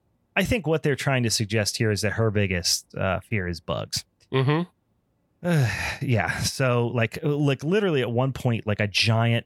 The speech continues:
Speaker 1: Madagascar cockroach crawls out of her computer, and she just smushes it and goes back to the interwebs. My wife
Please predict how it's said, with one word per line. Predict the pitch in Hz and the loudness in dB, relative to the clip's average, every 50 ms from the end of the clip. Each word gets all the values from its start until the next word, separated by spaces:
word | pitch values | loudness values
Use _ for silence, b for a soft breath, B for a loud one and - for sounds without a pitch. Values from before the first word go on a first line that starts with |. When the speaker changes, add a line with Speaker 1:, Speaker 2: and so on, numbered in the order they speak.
| _ _ | _ _
Speaker 1:
Madagascar | 117 104 104 107 110 107 107 107 104 90 - 101 98 98 101 - - - 110 101 98 - - | -2 2 2 4 4 4 4 2 2 0 0 2 2 2 2 0 0 0 0 0 0 -2 -4
cockroach | - - - 98 92 - _ - 90 85 76 - - - _ | -4 -2 -2 0 -2 -2 _ -4 -4 -4 -4 -4 -8 -12 _
crawls | _ - 110 101 101 98 101 92 101 | _ -2 0 2 2 2 2 2 2
out | 98 92 92 92 90 | 2 2 2 0 -2
of | 85 - | -4 -4
her | 92 90 87 85 - - _ | -6 -4 -4 -6 -8 -10 _
computer, | - - 104 - - - 104 104 120 131 147 147 - _ _ _ _ _ _ _ _ _ _ | -6 -4 -4 -2 0 0 0 2 2 2 0 -2 -4 _ _ _ _ _ _ _ _ _ _
and | - 135 131 | 0 0 2
she | - - 214 | 2 2 2
just | 196 277 240 - - - - - - | 0 0 0 2 2 2 2 2 4
smushes | 110 107 107 117 131 - 214 208 185 | 4 4 4 4 2 2 0 2 2
it | 247 240 - - _ - | 2 0 -2 -4 _ -4
and | 123 113 | 0 2
goes | 113 117 120 104 - | 4 2 2 2 0
back | - 104 98 107 104 - - | 0 0 0 0 0 -2 -6
to | - 113 | -6 -2
the | 101 98 92 - - _ _ | 0 0 0 -2 -4 _ _
interwebs. | 98 90 85 - - 80 80 - - - - - - - _ _ _ _ _ _ _ _ _ _ _ _ _ _ _ - | -6 -6 -6 -8 -12 -10 -10 -8 -8 -6 -4 -4 -6 -6 _ _ _ _ _ _ _ _ _ _ _ _ _ _ _ -6
My | 113 107 127 170 233 277 | -2 0 2 2 2 0
wife | 269 190 151 160 156 113 92 87 95 110 - - - | 0 0 0 2 2 2 2 2 0 -2 -6 -10 -16